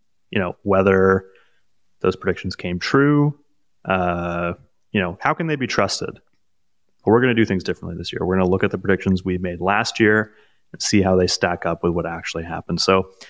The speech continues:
start with the trends to watch predictions that we made around this time last year. Brett's prediction was that generative A I would have a breakout year. Now, how do you feel about that prediction? I think it's pretty good.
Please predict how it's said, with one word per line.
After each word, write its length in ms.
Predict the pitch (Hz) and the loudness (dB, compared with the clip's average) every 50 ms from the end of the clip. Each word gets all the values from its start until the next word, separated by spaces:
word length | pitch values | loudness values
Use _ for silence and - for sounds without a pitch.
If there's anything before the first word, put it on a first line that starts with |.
| - _ _ _ _ _ - | -20 _ _ _ _ _ -8
start 420 | - - - - 156 147 156 156 | -6 -4 2 2 2 2 2 4
with 240 | 131 117 113 104 101 | 6 4 4 4 4
the 340 | 101 110 98 98 95 95 - - - | 4 6 6 6 6 4 0 -2 -6
trends 640 | - - - 110 98 104 113 120 120 120 120 - - - _ - | -6 -2 0 0 0 2 2 4 4 4 2 0 -2 -6 _ -6
to 100 | - 107 | -2 0
watch 640 | 95 87 92 87 85 - - - - - - - - _ _ - | 0 2 0 -2 -2 -4 -6 -16 -16 -16 -16 -18 -20 _ _ -4
predictions 500 | - 90 90 87 - - 90 87 87 87 | -2 0 0 -2 -4 -6 -10 -10 -8 -8
that 140 | 92 - - | -8 -6 -6
we 80 | 90 | -6
made 320 | 90 87 87 85 87 - - | -6 -4 -6 -8 -8 -4 -2
around 380 | 90 92 101 107 117 131 127 | 0 2 2 2 2 0 2
this 140 | 117 113 - | 0 0 0
time 320 | - - 101 95 92 92 | 0 -2 -2 0 0 -2
last 360 | 87 87 87 87 - - - - | -2 -4 -6 -6 -8 -10 -6 -6
year. 240 | 90 85 98 110 _ _ _ _ _ - | -4 -4 -4 -8 _ _ _ _ _ 0
Brett's 200 | 120 127 131 - | 0 0 0 0
prediction 500 | - 131 110 113 107 - - 113 104 95 | 0 2 2 2 0 0 0 0 0 2
was 340 | 98 98 95 92 90 - - _ _ _ - _ _ _ _ - | 2 2 0 0 -2 -4 -10 _ _ _ -20 _ _ _ _ -6
that 120 | - 98 | -4 -4
generative 580 | 98 101 107 117 127 151 160 165 160 151 139 113 - - | -2 2 2 2 4 6 4 6 6 4 4 2 2 2
A 160 | 110 110 107 | 2 4 4
I 480 | 101 101 104 104 101 101 101 101 101 - | 4 4 4 2 2 0 0 -2 -4 0
would 140 | - 107 95 | 0 0 0
have 440 | 95 95 92 92 92 92 92 92 90 - _ - | 2 0 -2 -2 0 -2 -2 -4 -6 -8 _ -8
a 40 | - | -6
breakout 600 | 98 90 101 95 92 92 - - 90 87 90 - _ _ _ _ _ _ _ _ _ _ | -4 0 0 2 2 0 0 -2 -4 -4 -4 -6 _ _ _ _ _ _ _ _ _ _
year. 260 | _ - 92 82 82 85 | _ -6 -6 -4 -4 -6
Now, 120 | 87 92 | -6 -4
how 80 | 101 113 | -2 -2
do 80 | 127 | -2
you 60 | 127 120 | -2 0
feel 160 | - 120 107 | 4 4 4
about 240 | 98 95 92 - - | 4 4 0 0 0
that 160 | 87 87 - | -2 -4 -4
prediction? 320 | 87 85 85 - - 107 | -6 -6 -6 -4 0 2
I 20 | 110 | 2
think 120 | - - | 4 2
it's 100 | - - | 2 0
pretty 180 | - 95 87 87 | 0 -4 -4 0
good. 160 | 98 - | 0 0